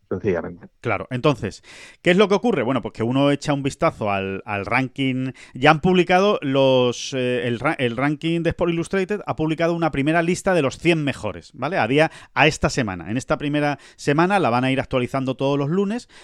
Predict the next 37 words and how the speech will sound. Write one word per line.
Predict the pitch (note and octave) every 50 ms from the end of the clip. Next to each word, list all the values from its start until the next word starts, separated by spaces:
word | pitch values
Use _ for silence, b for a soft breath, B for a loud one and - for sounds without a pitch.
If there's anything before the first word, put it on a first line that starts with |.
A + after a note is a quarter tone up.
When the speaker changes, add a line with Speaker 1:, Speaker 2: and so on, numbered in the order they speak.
| B B
Speaker 2:
Bueno, | B2+ A#2+ G#2+ -
pues | A2+ G#2 - -
en | - A#2+ A#2+
esta | C#3 - F3 E3
primera | - D#3+ D#3+ E3 D#3
semana | - E3 D#3+ E3+ G3 -
han | - C3 B2
publicado | B2 C#3 C#3+ C#3+ B2+ D3 D3+ D#3 D3+
los, | C3+ B2 A#2 G#2+ - - B B B B B
eh, | - A#2+ A2+ A#2 A2
cien | - - C#3+ C#3
mejores | C#3+ C#3+ - - D3+ D3+ C3+ C3+
de | C3+
ese | A2+ - B2+ A#2+ A#2 A2+ A2+ A#2 A#2 G#2+
ranking | A#2 A#2+ B2 A2+ B2 B2
mundial. | C#3+ F3 F#3+ G#3 G#3+ C3+ F#2 B B B B B B - -
El | D3+ C#3 C3
mejor | C3 B2+ A#2 G#2+ F3+ G3 E3+ C3+
de | B2+
ese | B2 - D3 C#3
ranking | C#3+ D3 C#3 - D#3+ D#3+
mundial | E3 E3+ E3+ E3 F#3+ G3 G3+ A3+ - - -
es | - C3 A#2 - -
Jon | B2+ C3+ B2 A#2
Rahm, | G2 G#2+ F#2+ E2+ D2 - _ -
¿eh? | - D#3+ - -
Eso | - - C3+ B2
no, | B2 B2 B2+ B2 A#2+ B B B B B
no | B2+ B2+ A#2+
cambia | - C3+ C3+ C3 C#3 B2
absolutamente | - - - B2+ C3 C3+ C3 C#3 C3 C#3 C3 A#2+ - D3+
nada. | F3 D#3 A2 F2 E2+ - -
Eh, | A2+ A2 G#2+ G#2+
Jon | G#2+ B2+ B2+ B2
Rahm | C#3 C#3+ C3+
sigue | - C#3 B2+ B2+
siendo | - C3+ C3 C3 D3 D3